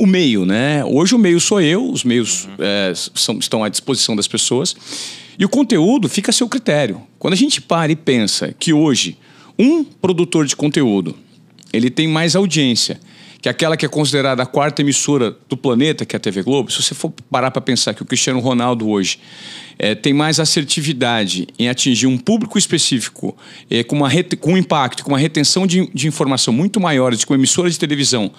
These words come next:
Speaker 1: de um país continental como o Brasil, você para e pensa e, e, e, e reflete, "Poxa, que transformação é essa? E onde eu me coloco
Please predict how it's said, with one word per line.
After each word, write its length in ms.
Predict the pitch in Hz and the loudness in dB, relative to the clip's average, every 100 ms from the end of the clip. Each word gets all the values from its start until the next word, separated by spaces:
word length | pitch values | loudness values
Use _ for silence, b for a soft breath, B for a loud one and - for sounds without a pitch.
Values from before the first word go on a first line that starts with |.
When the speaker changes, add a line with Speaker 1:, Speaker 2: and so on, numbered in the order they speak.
| B B | B B
Speaker 1:
de 100 | - | -2
um 60 | 151 | -2
país 300 | 143 139 139 | 2 2 2
continental 640 | - 139 - 135 120 113 | 0 0 2 0 0 -2
como 220 | 107 123 120 | 0 0 0
o 40 | |
Brasil, 460 | 110 104 120 165 147 B B B B B B | 0 0 0 0 -2 B B B B B B
você 200 | 120 120 | -2 -2
para 260 | 170 156 147 | 0 0 0
e 20 | |
pensa 380 | - 143 147 196 | -2 0 0 -2
e, 40 | |
e, 680 | 294 320 392 311 202 - 220 294 | -2 -4 -2 0 -2 -2 -4 2
e, 80 | |
e 20 | 220 | 4
reflete, 500 | 233 277 202 135 120 | 4 2 0 0 -2
"Poxa, 500 | - 156 - 98 87 - b b b | -2 -2 0 -4 -6 -10 b b b
que 120 | - | -12
transformação 720 | - 190 165 196 175 - 175 170 | -2 -2 0 0 0 0 2 2
é 220 | 131 135 | 2 0
essa? 280 | 143 - 147 B B | 0 0 -2 B B
E 120 | 165 | 0
onde 280 | 208 277 226 | 2 4 4
eu 120 | 202 | 2
me 100 | 202 | 2
coloco 640 | 180 - 135 123 117 - 80 | 0 0 2 2 0 -4 -12